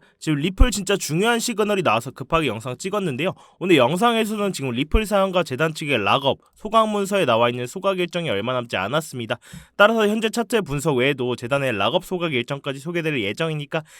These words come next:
영상 끝까지 함께 하시면 여러분들의 수익에 큰 도움 되실 겁니다.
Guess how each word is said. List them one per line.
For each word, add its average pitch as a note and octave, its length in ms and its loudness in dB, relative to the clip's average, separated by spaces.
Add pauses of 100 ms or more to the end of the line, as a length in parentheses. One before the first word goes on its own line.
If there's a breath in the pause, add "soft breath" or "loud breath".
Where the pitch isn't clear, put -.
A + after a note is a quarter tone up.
(120)
영상 C3+ 240 -2
끝까지 G#3+ 380 -2
함께 G3 220 0
하시면 F#3 280 0
여러분들의 B2+ 420 0
수익에 F#3 380 -4
큰 F#3+ 220 -6
도움 F3 180 -2
되실 G#2+ 280 -8
겁니다. B2 420 -6